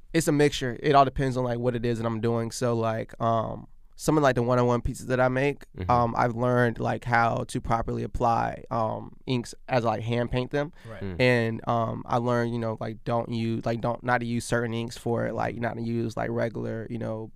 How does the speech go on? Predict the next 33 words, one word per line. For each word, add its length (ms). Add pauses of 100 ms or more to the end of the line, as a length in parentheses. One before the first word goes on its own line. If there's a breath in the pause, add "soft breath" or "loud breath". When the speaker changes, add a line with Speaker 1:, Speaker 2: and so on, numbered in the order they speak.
Speaker 1:
paints, 520
like, 160
that 100
I 60
use 160
for 100
canvases 400
on 140
clothes 340
'cause 140
it'll 160
crack 480 (120)
in 120
the 80
dryer, 680
you 80
know, 160
or 180
Speaker 3:
Right. 60
Speaker 1:
it'll 140
wash 340
off 320
if 80
it's, 220
you 80
know, 160
because 320
it's 80
not 260
built 220
for 80
clothes. 440
Speaker 3:
Right. 120